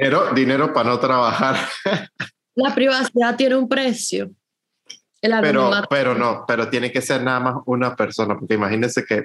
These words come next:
Speaker 1: muchas personas, entonces me quedo como que sin material. Ajá, ¿a quién le, a quién le voy a hacer fotos? Si me sacan a patadas del sitio, no sé.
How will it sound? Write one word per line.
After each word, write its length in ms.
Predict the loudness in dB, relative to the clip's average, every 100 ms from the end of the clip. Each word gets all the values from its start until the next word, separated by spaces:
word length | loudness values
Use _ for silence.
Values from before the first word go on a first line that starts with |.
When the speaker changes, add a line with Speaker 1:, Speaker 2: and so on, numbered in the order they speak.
| -4
Speaker 1:
muchas 420 | -2 0 0 -2
personas, 420 | -2 -2 0 0 0
entonces 300 | 0 -2 0
me 120 | -2
quedo 160 | 0 -2
como 200 | 0 -2
que 100 | -4
sin 220 | -4 -2
material. 480 | -2 -2 -4 -4 -4
Ajá, 240 | -2 -4
¿a 60 | -4
quién 240 | -4 -2
le, 200 | -2 -4 -8 -20 -18 -10
a 80 | -4
quién 180 | -2
le 80 | 0
voy 80 | -2
a 40 |
hacer 220 | -2 -2 -2
fotos? 380 | -2 -2 -4 -12 -20 -20 _ _ _ _ _ _ _ _ -4
Si 140 | 0
me 100 | 0
sacan 320 | 0 0 0 0
a 100 | 0
patadas 380 | 0 0 0 0
del 160 | -2
sitio, 480 | -4 -2 -4 -2 -4
no 140 | -4 -6
sé. 280 | -2 -4